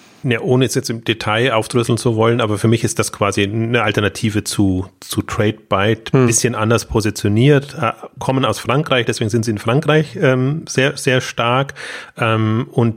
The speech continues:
Speaker 1: ich habe mich immer gewundert, bei Bon Privé war dann plötzlich auch einer ihrer Kunden.
Speaker 2: Hm.
Speaker 1: Und, ähm, ich fand das sehr interessant, auch auf der K fünf haben sie das ja durchaus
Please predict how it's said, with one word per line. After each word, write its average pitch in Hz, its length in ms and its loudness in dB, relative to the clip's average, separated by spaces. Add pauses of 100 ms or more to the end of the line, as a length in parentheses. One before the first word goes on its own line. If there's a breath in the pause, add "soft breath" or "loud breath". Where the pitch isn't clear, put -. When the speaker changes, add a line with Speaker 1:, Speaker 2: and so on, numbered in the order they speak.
(120)
Speaker 1:
ich - 120 -6
habe - 100 -2
mich 113 120 0
immer 120 120 4
gewundert, 120 640 2
bei 110 280 2
Bon 120 380 0
Privé 110 360 2
war 123 100 2
dann 113 160 0
plötzlich - 380 -4
auch 120 160 -4
einer 120 180 0
ihrer 113 160 0
Kunden. 120 440 0 (260 loud breath)
Speaker 2:
Hm. 156 160 -10
Speaker 1:
Und, 113 400 2
ähm, 113 320 0 (160 loud breath)
ich - 120 -4
fand 120 200 2
das 120 100 0
sehr 120 100 4
interessant, 113 460 0
auch - 180 -4
auf - 220 -6
der - 80 -4
K - 140 -6
fünf 123 360 -2
haben 120 120 0
sie - 100 -2
das - 320 0
ja 117 200 2
durchaus - 540 0